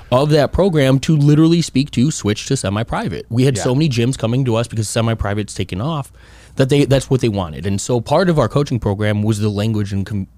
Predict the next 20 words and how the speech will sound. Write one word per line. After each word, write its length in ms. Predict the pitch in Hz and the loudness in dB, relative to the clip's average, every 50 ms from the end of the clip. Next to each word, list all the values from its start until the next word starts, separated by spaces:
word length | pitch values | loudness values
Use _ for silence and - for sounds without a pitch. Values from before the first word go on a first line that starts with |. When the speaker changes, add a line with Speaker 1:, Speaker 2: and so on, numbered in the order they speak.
| _ _ _ _ - 113 107 98 | _ _ _ _ -8 -6 -6 -6
Speaker 1:
conversation 640 | - - 120 110 104 95 - - 131 147 - - 110 | -4 -4 -4 -2 -4 -4 -4 -4 -4 -4 -4 -4 -4
around 440 | 107 101 98 98 98 98 98 98 - - - - - - - - - - - - - - _ _ _ _ _ | -4 -2 -2 -4 -4 -4 -6 -6 -8 -12 -18 -20 -20 -20 -20 -20 -20 -20 -20 -20 -20 -20 _ _ _ _ _
bringing, 460 | - 95 107 104 107 113 117 120 120 127 | -8 -4 -2 0 0 0 0 -2 -2 -2
either 180 | 139 135 131 120 | 0 2 2 2
bringing 340 | 101 107 135 135 147 156 160 | 4 4 4 6 6 6 6
that 160 | 156 151 151 | 6 4 4
in 160 | 160 160 175 180 | 4 4 4 4
or 100 | 156 131 | 4 4
transitioning 800 | - - 131 120 113 101 107 147 190 - - 107 98 90 82 82 | 2 2 2 2 2 2 2 0 0 0 -2 -2 -2 -2 -2 -4
that. 240 | 78 - 78 - - - | -8 -10 -12 -14 -10 -6
And 120 | 101 107 | -6 -4
so 200 | - - 139 131 | 0 2 2 4
let's 180 | 135 147 160 - | 4 2 2 2
talk 180 | - 190 - - | 0 0 0 2
about 200 | 190 196 190 - | 0 0 0 2
kind 180 | - 170 156 151 | 0 2 2 2
of 160 | 131 123 - - - - - - - - - | 0 -2 -4 -10 -20 -18 -18 -18 -18 -12 -8
how 320 | - - 139 143 143 156 156 | -4 -2 0 2 2 2 2
we 220 | 143 143 143 135 | 2 0 0 0
do 580 | 120 101 - 117 123 127 127 123 120 117 107 | -2 0 2 4 4 6 6 6 4 2 0